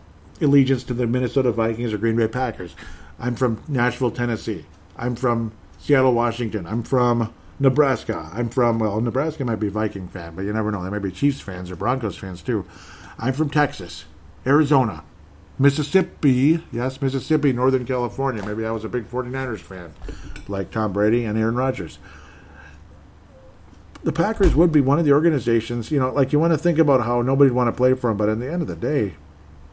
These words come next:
if they had an organization that was a little bit better and less dysfunctional, yeah, I mean, it's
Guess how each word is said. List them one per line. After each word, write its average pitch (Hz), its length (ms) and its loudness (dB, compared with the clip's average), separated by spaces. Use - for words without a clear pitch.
if 147 160 4
they 160 80 6
had 151 120 6
an 170 140 4
organization 139 680 4
that 113 180 0
was 113 220 0
a 151 80 -6
little 131 180 6
bit 131 420 0
better 135 520 2
and 117 120 -4
less 131 200 0
dysfunctional, 123 720 -4
yeah, 113 360 -2
I 110 120 -4
mean, 110 280 -2
it's - 460 -12